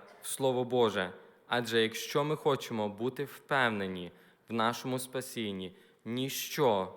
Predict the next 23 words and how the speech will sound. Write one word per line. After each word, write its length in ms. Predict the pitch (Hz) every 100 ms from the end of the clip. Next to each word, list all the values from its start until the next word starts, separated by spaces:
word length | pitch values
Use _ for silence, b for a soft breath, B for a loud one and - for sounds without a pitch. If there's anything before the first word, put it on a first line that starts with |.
| - - _ 104
в 40 |
нашому 440 | 107 120 127 135
житті 380 | 127 123 127 110
не 160 | 104 104
зробить 440 | 107 123 127 127
нас 380 | 117 104 101 - b b
більш 380 | 101 127 139 -
твердими, 640 | - 131 117 101 95 95 95 B B -
ніж 240 | 110 110 110
оце 300 | 107 127 127
слово, 440 | - 123 113 104
яке 260 | 107 - 110
Бог 360 | 98 120 117
залишив 540 | 113 107 107 107 110 98
для 140 | 104
кожного 400 | 113 104 101 101
із 140 | 101
нас. 380 | 104 87 85 - b b b b 110
Наша 500 | 113 120 139 - 135
відповідальність 1040 | 123 - 120 117 113 98 92 85 - - b b b _
пробувати 640 | 117 110 110 117 127 143
в 60 | 127
ньому 440 | 123 98 87 82